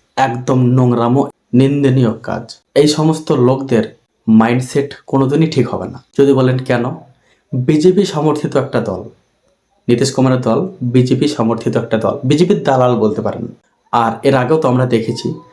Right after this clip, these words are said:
বিজেপির নেতাদের অবস্থা, তারা নোংরামো করার জন্য সব জায়গাতে প্রস্তুত, রাস্তাঘাট সব জায়গাতে। তো বিজেপি সমর্থিত একটা দলের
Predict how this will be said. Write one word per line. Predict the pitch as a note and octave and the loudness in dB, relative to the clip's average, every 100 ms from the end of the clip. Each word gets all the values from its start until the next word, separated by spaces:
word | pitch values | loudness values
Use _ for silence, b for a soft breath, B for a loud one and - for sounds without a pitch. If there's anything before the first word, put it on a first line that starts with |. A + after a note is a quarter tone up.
| b b | b b
বিজেপির | B2 B2+ C3 D3+ D3 C3+ | -2 0 2 2 2 2
নেতাদের | B2 A#2+ A2 A#2+ - | 0 0 -2 -2 0
অবস্থা, | A2+ A2 - G#2+ G#2+ _ _ _ | 0 0 -4 -10 -10 _ _ _
তারা | C#3+ C#3 C3+ | -2 0 2
নোংরামো | C#3 C#3+ D3 D3+ D3 | 0 0 0 -2 -2
করার | C3+ B2+ | -2 0
জন্য | C3 B2 B2+ - _ | 0 0 0 -4 _
সব | - E3 C#3+ | -4 -4 0
জায়গাতে | C3+ B2+ B2+ A#2+ | 0 0 -4 -4
প্রস্তুত, | A2+ - - - _ _ B2 | -4 -4 -14 -18 _ _ -2
রাস্তাঘাট | B2+ B2+ - B2+ - - B2 A2+ A2 | -2 -2 -2 -2 -2 -4 -2 -2 -2
সব | B2 G#2+ | -6 -6
জায়গাতে। | - G2+ - - _ _ _ _ _ _ - | -6 -6 -6 -14 _ _ _ _ _ _ -4
তো | C#3+ - - C3+ | -2 -2 -10 -2
বিজেপি | B2+ B2 E3 | 0 2 2
সমর্থিত | F3 C3+ C3+ C3 C3 | 2 0 -2 -2 -2
একটা | B2 - B2 A#2+ A#2 | -2 -2 -6 -2 0
দলের | A#2 A#2+ | 0 2